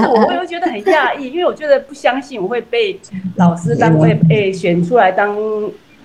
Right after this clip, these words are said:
Speaker 1: 特优学员，因为我也不太会讲话，所以我很怕说，哎，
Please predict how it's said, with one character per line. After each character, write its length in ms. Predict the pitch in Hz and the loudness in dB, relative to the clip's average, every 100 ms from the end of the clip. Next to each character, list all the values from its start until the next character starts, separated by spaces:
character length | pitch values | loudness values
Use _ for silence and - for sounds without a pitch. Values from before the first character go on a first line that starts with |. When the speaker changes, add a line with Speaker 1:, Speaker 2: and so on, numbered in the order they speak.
| _ _ | _ _
Speaker 1:
特 120 | - 226 | 2 4
优 100 | 220 | 4
学 160 | 214 | 2
员， 140 | 190 277 | 0 4
因 100 | 320 | 2
为 100 | - | 2
我 240 | 202 190 | 0 2
也 180 | 175 165 | 4 2
不 160 | 160 226 | 0 -4
太 140 | 233 | -2
会 140 | 240 202 | 0 0
讲 200 | 175 151 | 0 0
话， 140 | 190 | 2
所 140 | 185 | 4
以 40 | 240 | 6
我 60 | |
很 160 | 220 165 | 6 4
怕 160 | 175 196 | 4 2
说， 160 | 214 - | 2 2
哎， 120 | 196 | 2